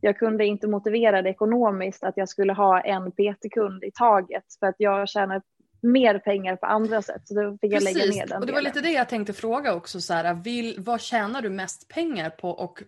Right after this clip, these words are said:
Speaker 2: vad, för, för jag kände så här att, eh,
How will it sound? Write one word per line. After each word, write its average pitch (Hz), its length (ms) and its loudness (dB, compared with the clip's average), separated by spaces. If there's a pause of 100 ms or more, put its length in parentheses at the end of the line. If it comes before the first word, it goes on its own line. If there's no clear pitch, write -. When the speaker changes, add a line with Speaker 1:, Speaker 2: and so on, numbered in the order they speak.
Speaker 2:
vad, 196 420 0 (480)
för, 233 240 -8
för 277 100 -6
jag 302 240 2
kände 226 260 -6
så 202 100 -4
här 180 180 2
att, 185 200 -6 (420)
eh, 180 440 -4